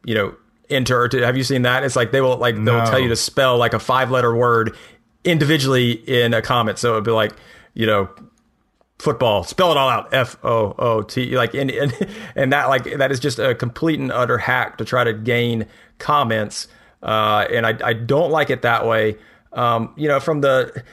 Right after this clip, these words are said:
Speaker 1: I, I don't necessarily like, because it's gaming the system, uh, in a sense,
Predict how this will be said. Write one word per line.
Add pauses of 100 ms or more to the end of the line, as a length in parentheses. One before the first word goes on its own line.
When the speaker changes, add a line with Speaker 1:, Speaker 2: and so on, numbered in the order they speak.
(200)
Speaker 1:
I,
I
don't
necessarily
like,
because
it's
gaming
the
system, (180)
uh,
in
a
sense,